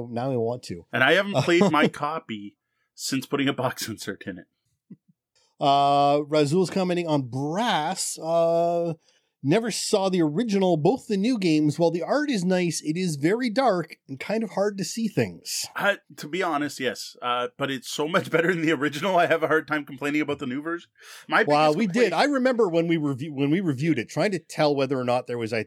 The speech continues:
Speaker 1: a train
Speaker 2: That's what I was
Speaker 1: track
Speaker 2: gonna
Speaker 1: there.
Speaker 2: say. My biggest problem is on the old map, it was more like you, you had a really dark line and then a blue one, and they wound different ways, right? The new one has them next to each other, and it is very hard to tell if it's a road,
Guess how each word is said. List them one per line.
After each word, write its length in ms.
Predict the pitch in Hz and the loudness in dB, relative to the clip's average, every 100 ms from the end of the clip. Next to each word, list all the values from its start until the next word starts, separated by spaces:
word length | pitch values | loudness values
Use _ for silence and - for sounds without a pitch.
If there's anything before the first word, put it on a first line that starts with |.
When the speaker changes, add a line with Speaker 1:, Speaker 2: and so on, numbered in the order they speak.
| - | -4
Speaker 1:
a 140 | 110 | -6
train 200 | - 127 | -4 2
Speaker 2:
That's 160 | 151 165 | 4 4
what 100 | 202 | 4
I 20 | |
was 120 | 170 | 2
Speaker 1:
track 100 | 151 | 0
Speaker 2:
gonna 120 | 185 | 2
Speaker 1:
there. 60 | 139 | 0
Speaker 2:
say. 60 | 123 | 2
My 140 | 151 | 0
biggest 400 | 180 202 214 - | 2 0 -2 -2
problem 500 | 202 135 113 110 127 - | 0 0 0 -8 -10 -6
is 160 | 120 | -2
on 140 | 127 127 | -2 -2
the 80 | 160 | 2
old 260 | 208 180 | 2 2
map, 260 | 151 139 131 | 2 2 0
it 80 | 135 | -4
was 140 | 110 | -4
more 380 | 139 151 139 - - - | 0 2 2 -2 -8 -6
like 180 | 143 135 | -4 -4
you, 100 | 143 | -10
you 120 | 151 135 | -2 0
had 100 | 123 | 0
a 40 | |
really 280 | 120 156 151 | 0 0 2
dark 280 | 139 143 147 | 2 0 0
line 300 | 139 143 139 | 2 2 0
and 80 | 123 | -2
then 80 | |
a 40 | 117 | -4
blue 200 | 113 135 | -2 0
one, 180 | 151 147 | 2 2
and 80 | 123 | 0
they 40 | |
wound 540 | 117 113 135 151 147 - | -2 -2 0 0 -4 -6
different 320 | 127 127 135 123 | -4 -4 -4 0
ways, 380 | 113 85 - - | 0 0 -10 -4
right? 260 | 113 135 - _ - - - _ | -2 -2 -8 _ -20 -20 -20 _
The 100 | 147 | 0
new 180 | 160 262 | 4 2
one 280 | 220 156 131 | 4 2 0
has 320 | - 156 156 | 0 0 0
them 220 | 185 147 | -6 0
next 260 | 131 131 - | 0 -2 -8
to 100 | 165 | -10
each 140 | 165 | 0
other, 380 | 170 170 196 208 | 2 2 -2 -6
and 120 | 131 | -4
it 140 | 131 131 | -2 -2
is 140 | 120 | -4
very 400 | 110 120 143 165 | -2 0 2 2
hard 260 | 151 160 151 | 2 0 -2
to 80 | 151 | -8
tell 460 | 151 117 113 104 _ _ _ - | -2 0 0 -6 _ _ _ -2
if 180 | - 139 | 0 2
it's 220 | 127 - | 0 0
a 320 | 120 113 107 - _ - | 0 0 -4 -10 _ -10
road, 520 | 151 143 151 208 | 0 2 2 0